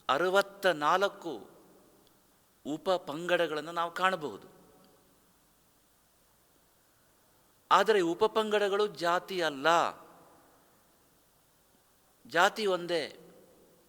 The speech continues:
ಬ್ರಾಹ್ಮಣ. ಇದು ಎಲ್ಲರಿಗೂ ಕೂಡ ಸ್ಪಷ್ಟವಾಗಿ ತಿಳಿದಿರಬೇಕು.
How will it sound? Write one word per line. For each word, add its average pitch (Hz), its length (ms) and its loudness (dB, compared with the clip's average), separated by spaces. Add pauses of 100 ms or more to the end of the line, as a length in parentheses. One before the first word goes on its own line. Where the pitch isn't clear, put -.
(500)
ಬ್ರಾಹ್ಮಣ. 135 480 -2 (1900)
ಇದು 175 240 0 (420)
ಎಲ್ಲರಿಗೂ 185 440 0
ಕೂಡ 175 200 -4
ಸ್ಪಷ್ಟವಾಗಿ 185 880 -2
ತಿಳಿದಿರಬೇಕು. 135 720 -10